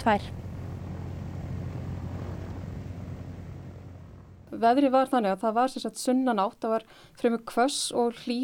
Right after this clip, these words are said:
Speaker 2: sunnanátt, uh, og það var, sem sagt, að berast loft langt suður, suður úr hafi að,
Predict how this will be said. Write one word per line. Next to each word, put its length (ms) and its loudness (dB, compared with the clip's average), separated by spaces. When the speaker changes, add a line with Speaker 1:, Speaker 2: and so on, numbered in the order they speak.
Speaker 2:
sunnanátt, 800 0
uh, 260 4
og 120 -4
það 100 2
var, 80 0
sem 100 -4
sagt, 80 -4
að 80 0
berast 300 0
loft 260 -4
langt 400 2
suður, 460 4
suður 260 2
úr 120 -2
hafi 360 4
að, 320 2